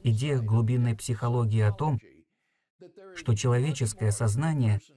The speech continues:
гораздо больше того, что человек осознает. Весь проект психоанализа основан на том факте, что часть нашего поведения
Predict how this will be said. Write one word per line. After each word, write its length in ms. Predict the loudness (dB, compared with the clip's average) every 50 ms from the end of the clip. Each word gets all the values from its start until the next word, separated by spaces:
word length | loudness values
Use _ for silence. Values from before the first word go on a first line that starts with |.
| _ -4
гораздо 460 | 0 2 2 4 2 2 0 0 0
больше 340 | 0 0 0 -2 -2 -2 -4
того, 260 | -2 -2 -2 -2 -2
что 180 | -4 -4 -4 -6
человек 440 | -4 -2 0 2 2 2 0 0 -2 -2
осознает. 720 | -2 -2 0 0 0 2 4 4 4 4 2 0 -2 -4 -8 -20 -20 -20 -20 -20 -20 -20 -20 -20 -20 _ _ _ _ _ _ _ _ _ _ _ _ _ _ -2
Весь 300 | 0 2 4 4 2 0
проект 380 | -2 0 0 2 2 0 -2 -6
психоанализа 880 | -8 -4 -4 -2 0 2 2 4 4 2 2 0 0 0 0 0 0 -2 -2 0
основан 520 | -2 0 0 0 -2 0 0 0 0 2
на 140 | 2 0 0
том 240 | 0 0 2 2 0
факте, 400 | 0 -2 -4 -4 -4 -2 -2 -2
что 240 | -2 0 0 0
часть 380 | 0 0 -2 -2 -2 -2 -2 0
нашего 360 | 0 0 0 0 0 0 0 0
поведения 680 | 0 0 2 2 2 0 0 -2 -2 0 0 0 0